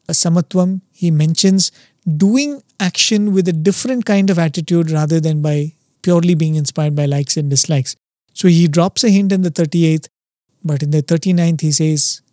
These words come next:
"Now I'll tell you about acting with Buddhi Yoga. If you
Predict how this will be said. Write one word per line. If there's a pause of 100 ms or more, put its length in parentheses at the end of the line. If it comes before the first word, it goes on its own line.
(140)
"Now
I'll
tell
you (400)
about (260)
acting
with
Buddhi
Yoga. (480)
If
you